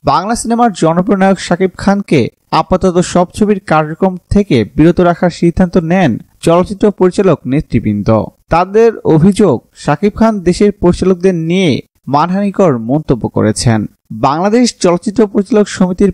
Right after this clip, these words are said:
পক্ষ থেকে সোমবার কার্যনির্বাহী পরিষদের সভা শেষে লিখিতভাবে পরিচালকদের উদ্দেশ্যে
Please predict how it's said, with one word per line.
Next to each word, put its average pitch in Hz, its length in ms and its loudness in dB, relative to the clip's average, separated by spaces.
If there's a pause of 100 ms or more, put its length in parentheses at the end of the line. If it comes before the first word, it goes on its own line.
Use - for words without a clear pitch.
পক্ষ 165 340 -2
থেকে 175 540 -2
সোমবার 175 460 0
কার্যনির্বাহী 196 800 0
পরিষদের 180 440 0
সভা 180 360 0
শেষে 170 500 0 (260)
লিখিতভাবে 202 720 2
পরিচালকদের 190 580 0
উদ্দেশ্যে 175 500 -2